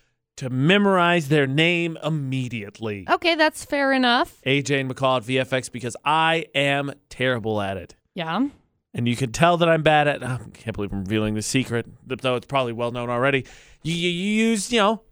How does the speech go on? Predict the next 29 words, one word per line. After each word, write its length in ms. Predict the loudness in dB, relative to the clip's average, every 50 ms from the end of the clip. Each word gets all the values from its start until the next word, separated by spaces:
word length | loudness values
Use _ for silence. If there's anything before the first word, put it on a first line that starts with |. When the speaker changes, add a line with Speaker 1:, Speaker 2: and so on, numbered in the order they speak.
| _ -2
Speaker 1:
non-names. 680 | 2 2 4 4 4 2 2 2 2 2 0 -2 -2 0
Like, 140 | 2 2 4
Speaker 2:
What 100 | 4 2
up, 140 | 2 0
buddy? 280 | 0 0 0 2 2 2
Speaker 1:
"Hey, 160 | 2 0 0 -4 _ _ -2 0 2 2 2 0
hey, 60 | -4 _ _ _ _ _ _ _ _ _ 2
dude." 340 | 2 4 4 4 2 0 -4 _ -4
Speaker 2:
How 80 | 0
you 100 | 0 2
doing, 140 | 4 4 2 4
pal? 380 | 4 4 4 6 6 6 4 2
Speaker 1:
"What's 140 | 0 -2 0
up, 180 | 0 0 0 2
bro?" 300 | 2 4 6 6 6 6 4
Speaker 2:
What's 220 | 2 -4 _ -4 -2
up, 200 | -2 -2 -2 0
bro? 480 | 2 4 6 6 6 6 4 4 2 -2 _ _
Speaker 1:
"How's 200 | 0 0 0 2
it 80 | 2 2
going, 340 | 4 4 4 4 2 0 -4 _ _ _ _ _ _ _ _ _ 2
Palerino?" 600 | 4 4 6 6 4 4 4 4 4 4 2 2 -2 -4 -2
Speaker 2:
What 160 | 0 2 4
up, 200 | 6 6 6 6
buddy? 520 | 6 4 6 6 4 4 4 4 2 0 -6 _
Speaker 1:
"What's 240 | -2 -2 0 2 4
up, 240 | 2 2 2 0 _ _
buckaroo?" 760 | 2 2 2 2 2 0 0 2 2 2 2 2 2 0 -2 -6 _ -20 -20 -16
Speaker 2:
Yeah. 640 | -12 -8 -6 -4 -4 -4 -4 -4 -2 -2 -2 -4 -4